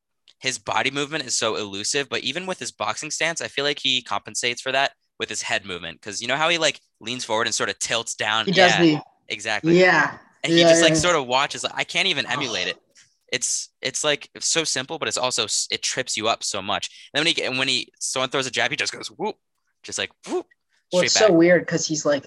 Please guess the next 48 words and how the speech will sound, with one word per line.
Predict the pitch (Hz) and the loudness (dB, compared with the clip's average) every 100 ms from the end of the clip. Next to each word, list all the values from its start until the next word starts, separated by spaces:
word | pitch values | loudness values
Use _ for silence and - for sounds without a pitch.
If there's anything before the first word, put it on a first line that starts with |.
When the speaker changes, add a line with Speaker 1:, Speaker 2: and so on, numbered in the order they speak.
| - | -10
Speaker 2:
leaning | 143 156 185 190 | -6 -2 0 0
his | 185 160 | 0 -2
whole | - - 180 175 | -4 2 2 2
head | - 151 165 | 0 -2 0
in. | 208 247 - _ _ _ _ _ _ _ _ _ _ _ _ - | -2 -4 -8 _ _ _ _ _ _ _ _ _ _ _ _ 0
His | 190 160 - - | 2 0 -2 4
arm | 233 285 247 | 6 8 6
is | 170 | 2
right | 156 165 233 240 | 0 4 6 6
under | - 233 214 | 6 4 6
there. | 160 151 | 6 6
Like, | 147 139 - | 2 -4 -8
you, | 160 180 262 285 | -6 2 4 4
you | 247 220 | 0 0
Speaker 1:
Yeah. | |
Speaker 2:
step | 196 - 269 240 | 2 4 4 2
foot | - 302 294 180 | 4 8 8 6
to | 190 | 2
try | 202 214 208 | 4 4 4
and | 202 165 - _ | 2 -2 -8 _
hit | - 208 | -4 -2
his | 190 | 2
head, | 208 196 | 2 2
which | 160 | 0
is | 151 | -2
right | 139 185 | 2 2
Speaker 1:
Yeah. | 185 | 2
Speaker 2:
fucking | 190 175 | 0 -2
in | 156 | -2
front | 202 214 | 0 0
of | 170 | 0
you. | 143 147 160 _ _ _ | -4 -6 -10 _ _ _
Speaker 1:
Yeah. | - 92 | -4 -2
Speaker 2:
Fucking | - 190 151 139 | 2 2 0 0
uppercut | 165 180 180 175 175 165 | 2 4 2 2 4 6
your | 165 | 6
ass | 160 156 - - - | 6 4 2 -2 -6
quicker | - - 196 190 | -14 0 2 4
than | 170 165 | 4 4
you | 170 | 4
know. | 160 147 | 2 2
You're | 151 | 0
like, | 143 143 | 0 2
"Boom, | 277 262 | 2 4
boom, | 226 220 | -2 0
what | 185 208 | 0 2
just | 196 | 4
happened?" | 190 175 156 139 | 6 6 2 -8